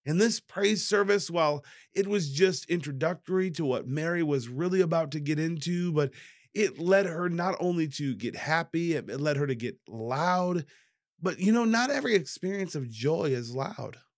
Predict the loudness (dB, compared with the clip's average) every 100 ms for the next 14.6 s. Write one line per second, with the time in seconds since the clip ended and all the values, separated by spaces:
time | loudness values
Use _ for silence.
0 | _ _ _ _ _ _ _ _ _ -6
1 | 0 6 6 6 2 2 4 2 2 4
2 | 4 2 -2 0 -2 -6 -16 -4 0 2
3 | 4 4 4 -2 -2 _ -2 0 -6 -4
4 | 0 2 2 0 -2 0 0 2 0 0
5 | 0 0 2 4 4 0 -2 0 0 0
6 | -2 -2 -2 2 4 2 2 0 0 0
7 | 0 0 -2 0 -2 -2 -4 -2 -2 0
8 | 0 0 -2 -2 0 0 0 -2 -4 -8
9 | _ _ _ 4 8 8 4 -4 -2 -2
10 | -4 -8 -8 -10 -14 _ _ _ _ _
11 | _ _ _ _ _ 2 4 4 4 4
12 | 4 0 -4 -4 2 4 6 4 2 0
13 | -2 -6 -18 _ -4 -2 -2 0 2 0
14 | -4 -6 -4 -4 -6